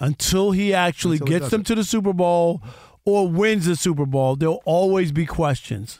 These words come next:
Speaker 2: And we talk about that part of it for San Fran with so much history and so much lore of that franchise, right? You had, you go back all the way to the nineties, right? And you talk about Steve Young.
Speaker 1: He had to
Speaker 2: It,
Speaker 1: do it, too.
Speaker 2: he had to prove it. As much as he was, we
Speaker 1: Remember,
Speaker 2: already knew he was good.
Speaker 1: Joe
Speaker 2: He had
Speaker 1: Montana was four and oh
Speaker 2: Exactly.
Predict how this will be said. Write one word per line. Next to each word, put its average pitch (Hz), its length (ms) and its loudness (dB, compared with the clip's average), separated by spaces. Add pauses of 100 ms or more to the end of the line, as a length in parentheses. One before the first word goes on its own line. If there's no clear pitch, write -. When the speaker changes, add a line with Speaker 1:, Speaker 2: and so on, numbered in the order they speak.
Speaker 2:
And 127 200 -2
we 131 60 0
talk 135 200 0
about 120 280 -2
that 127 320 0
part 113 220 -2
of 107 60 -2
it 101 40 -10
for 113 100 -4
San 117 240 -4
Fran 123 300 -4
with 107 160 -6
so 139 160 -2
much 123 220 -2
history 135 300 -2
and 110 120 -2
so 131 80 0
much 117 180 -2
lore 120 260 0
of 98 80 -4
that 113 140 0
franchise, 107 540 -2
right? 110 200 -2
You 123 160 0
had, 120 320 -2 (580)
you 131 100 -2
go 139 160 2
back 127 220 0
all 131 100 2
the 127 40 0
way 127 60 2
to 135 100 -2
the 123 60 0
nineties, 123 340 -2
right? 113 180 -2
And 107 40 -2
you 110 60 -4
talk 123 160 -2
about 113 200 -2
Steve 123 280 -2
Young. 117 300 -4 (800)
Speaker 1:
He 180 180 0
had 262 160 2
to 233 100 2
Speaker 2:
It, 160 40 0
Speaker 1:
do 220 180 2
it, 220 100 -2
too. 294 220 2
Speaker 2:
he 151 120 2
had 151 220 2
to 117 60 -2
prove 113 260 -2
it. 104 80 -2
As 104 100 -4
much 143 240 0
as 131 140 -2
he 147 140 2
was, 135 340 -2
we 151 140 -2
Speaker 1:
Remember, 143 120 2
Speaker 2:
already 147 240 2
knew 147 100 2
he 147 60 2
was 147 140 0
good. 127 320 0 (560)
Speaker 1:
Joe 202 160 0
Speaker 2:
He - 60 2
had 311 140 2
Speaker 1:
Montana 233 380 2
was 175 160 0
four 240 320 2
and 233 80 2
oh 208 480 2
Speaker 2:
Exactly. 107 540 -2